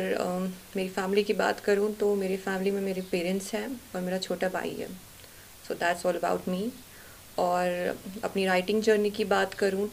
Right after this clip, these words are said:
तो, uh, I am not a born writer। तो मेरे साथ ये हुआ कि, uh, actually, uh, मेरे बचपन में I used to paint, मेरे अंदर painting का skill था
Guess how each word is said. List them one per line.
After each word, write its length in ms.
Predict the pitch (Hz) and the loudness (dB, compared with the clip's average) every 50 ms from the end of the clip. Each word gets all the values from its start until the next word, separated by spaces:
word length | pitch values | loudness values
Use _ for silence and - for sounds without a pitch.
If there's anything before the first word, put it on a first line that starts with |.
| - - | 0 0
तो, 300 | 202 196 196 196 190 - - - - - - - - - - - | 2 2 2 0 -2 -4 -8 -12 -18 -18 -18 -20 -20 -20 -14 -10
uh, 480 | - 185 180 180 180 180 175 175 180 185 180 - - - - - - | -8 -6 -6 -6 -6 -6 -8 -8 -10 -12 -14 -16 -20 -20 -16 -10 -6
I 200 | 185 180 190 196 202 | -2 0 2 2 2
am 120 | 208 208 | 2 2
not 180 | 208 208 202 208 | 2 4 4 4
a 320 | 208 202 - - 185 190 | 2 2 0 -2 0 2
born 200 | 190 190 196 196 | 2 2 2 2
writer। 360 | 190 185 165 160 156 170 190 220 277 277 - - - - - - - - - - - - - - - - - - - | 4 4 4 4 2 0 -2 -2 -4 -8 -12 -16 -18 -18 -18 -18 -18 -18 -16 -18 -18 -18 -18 -20 -20 -20 -18 -8 -2
तो 400 | - 190 190 190 185 190 - - - - 190 - - - - - - 202 | 0 0 2 2 0 0 -2 -4 -6 -10 -16 -16 -18 -20 -18 -10 -6 -2
मेरे 160 | 190 190 202 | 0 0 0
साथ 200 | 202 208 208 208 202 | 2 2 2 2 2
ये 120 | 196 202 214 | 4 4 4
हुआ 300 | 202 208 190 185 190 208 202 - 220 | 4 4 2 2 0 0 -2 -2 -2
कि, 220 | 214 214 214 214 | 0 0 0 0
uh, 420 | - - 185 185 180 180 180 185 190 - - - - - - - - - - - - - - - - - - - - - - - 185 190 | 0 0 0 0 0 0 -2 -2 -4 -6 -8 -16 -18 -16 -16 -18 -18 -18 -18 -18 -18 -18 -18 -18 -18 -18 -20 -20 -20 -18 -8 -6 -6 -4
actually, 480 | 190 - - 233 247 262 262 - - | 0 2 4 6 6 6 6 6 6
uh, 340 | 208 208 202 208 208 208 208 202 - | 6 6 6 4 4 2 0 -2 0
मेरे 200 | 220 208 214 208 | 2 4 4 6
बचपन 340 | 214 214 220 - - - 233 | 6 4 4 4 2 2 4
में 220 | 226 220 214 214 240 | 4 4 4 4 4
I 120 | - 214 | 4 6
used 240 | 214 208 226 220 - | 6 6 4 2 2
to 80 | - 214 | -2 -2
paint, 440 | - - 190 185 185 208 247 269 - - - - - - - - - - - - - - - | 2 2 4 4 4 4 4 2 0 -4 -10 -12 -16 -16 -16 -18 -18 -18 -20 -20 -8 2 4
मेरे 140 | 220 220 226 | 6 8 8
अंदर 220 | 226 226 220 233 220 - | 8 8 6 6 6 8
painting 360 | 226 226 220 220 247 247 240 | 8 8 8 8 6 6 6
का 100 | 240 233 | 6 4
skill 320 | 233 - - 190 185 180 | 2 2 2 2 2 2
था 320 | 180 185 202 208 233 285 | 0 0 0 0 0 -2